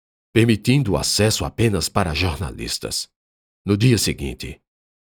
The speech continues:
soube-se que o próprio Jararaca cavou sua cova, antes de ser executado com um tiro.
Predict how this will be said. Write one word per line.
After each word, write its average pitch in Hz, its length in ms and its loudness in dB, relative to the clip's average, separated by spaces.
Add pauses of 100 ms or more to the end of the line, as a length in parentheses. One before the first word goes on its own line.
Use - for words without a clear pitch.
(180)
soube-se 101 560 4
que - 100 -2
o 90 80 0
próprio 104 480 2
Jararaca 82 640 0
cavou 98 520 2
sua 71 200 -2
cova, 58 560 -8 (440)
antes 101 420 2
de 87 100 -4
ser 95 280 4
executado 92 720 0
com 73 160 -8
um - 140 -14
tiro. - 440 -10